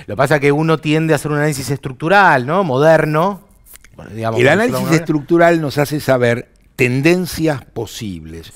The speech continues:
Speaker 1: Sí.
Speaker 2: no comportamientos obligatorios.
Speaker 1: O querer, ¿no? A veces decíamos que
Speaker 2: Está
Speaker 1: sí,
Speaker 2: la
Speaker 1: claro.
Speaker 2: clase de pertenencia y está la clase de referencia.
Speaker 1: Claro.
Speaker 2: Cuando tu referencia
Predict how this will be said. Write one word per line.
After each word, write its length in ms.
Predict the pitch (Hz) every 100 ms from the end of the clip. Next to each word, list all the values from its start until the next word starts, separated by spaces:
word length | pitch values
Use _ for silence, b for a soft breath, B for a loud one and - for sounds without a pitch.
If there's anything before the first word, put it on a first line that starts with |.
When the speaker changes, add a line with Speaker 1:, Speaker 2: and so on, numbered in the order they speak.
| -
Speaker 1:
Sí. 60 | 101
Speaker 2:
no 280 | 123 160 -
comportamientos 1400 | 131 123 - 123 113 104 113 123 139 151 151 139 123 -
obligatorios. 920 | 110 104 104 101 101 - 98 82 87
Speaker 1:
O 40 | -
querer, 400 | 107 117 120 90
¿no? 200 | 113 147
A 100 | 87
veces 180 | 98 117
decíamos 320 | 101 - 117
que 60 | 117
Speaker 2:
Está 140 | 170
Speaker 1:
sí, 40 | 208
Speaker 2:
la 60 | 202
Speaker 1:
claro. 40 |
Speaker 2:
clase 460 | 170 170 - 160 165 -
de 180 | 107 117
pertenencia 1000 | - 117 - 131 117 101 92 127 156 247
y 100 | 147
está 180 | 123 170
la 80 | 175
clase 400 | 147 139 - 175
de 100 | 120
referencia. 960 | 104 101 - 110 123 98 85 - 78
Speaker 1:
Claro. 180 | 78 87 b b -
Speaker 2:
Cuando 400 | 127 120 117 117
tu 200 | - 131
referencia 1000 | 127 123 139 151 214 160 123 110 98